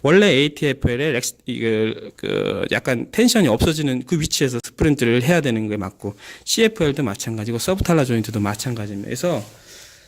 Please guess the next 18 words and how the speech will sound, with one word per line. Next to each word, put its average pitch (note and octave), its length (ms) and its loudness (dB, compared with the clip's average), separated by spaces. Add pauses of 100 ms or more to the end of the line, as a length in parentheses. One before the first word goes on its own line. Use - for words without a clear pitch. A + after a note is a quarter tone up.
(120)
그냥 E3+ 240 4
발목이 F#3+ 360 6
접질렀다. C#3 640 0 (480)
그러니까 C3+ 240 0
"야, D3+ 100 2
스프린트해. F3+ 760 -2 (160)
야, C3+ 80 -6
캐스트해." D3 500 -4
그러면 F3+ 220 4
안 A#2 80 0
됩니다. A2+ 300 -4 (480)
인저리 G3+ 440 6
위치가 E3+ 420 -2
정확하게 D3 580 -2
어디에 F3+ 380 6
있는지를 B2+ 500 2
확인을 C3+ 500 0
해서, G#3+ 420 0